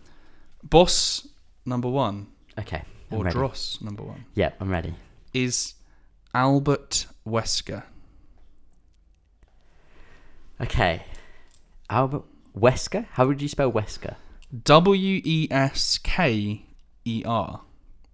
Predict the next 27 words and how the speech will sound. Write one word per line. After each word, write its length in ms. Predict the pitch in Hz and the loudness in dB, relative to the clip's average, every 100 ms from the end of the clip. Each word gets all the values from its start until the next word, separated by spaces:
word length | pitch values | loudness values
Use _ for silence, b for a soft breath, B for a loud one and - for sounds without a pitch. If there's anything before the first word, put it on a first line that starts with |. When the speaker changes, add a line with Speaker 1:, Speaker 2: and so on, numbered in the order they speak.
| - - - - - - _ _ - - - - - _ 104 | -20 -20 -20 -20 -20 -20 _ _ -20 -20 -20 -20 -20 _ -8
Speaker 2:
Okay, 260 | - 90 - | -2 -2 -2
for 140 | - | -4
some 400 | - 170 185 196 | 0 4 6 6
reason, 380 | 190 160 110 98 | 6 6 2 0
this 180 | 104 123 | 0 2
name 320 | 113 117 113 - | 2 4 0 0
is 300 | 135 147 143 | 6 6 6
ringing 380 | 135 139 135 127 | 2 2 4 2
a 40 | 123 | 2
bell 240 | 120 104 | 4 4
in 80 | 95 | 4
my 140 | 92 | 0
head. 400 | 90 76 69 - - b b b - | -2 -6 -10 -16 -20 b b b -6
Speaker 1:
Okay. 200 | 110 156 | -6 -2
Speaker 2:
And 180 | 101 110 | 2 6
therefore, 560 | 120 - - 92 90 - | 6 4 2 4 2 0
I'm 140 | 107 | -2
gonna 260 | 107 135 160 | 4 6 6
say, 220 | - 127 | 4 0
because 360 | 95 - 175 185 | -2 4 6 6
it's 160 | 135 | 2
ringing 340 | 139 131 120 117 | 0 2 2 0
a 40 | |
bell, 440 | 98 101 82 85 90 - - - - - - - - | 2 0 0 -2 -6 -10 -20 -20 -20 -20 -20 -10 0
I'm 120 | 104 | 2
gonna 160 | 107 104 | 2 2
say 500 | 107 92 92 90 | 2 4 4 0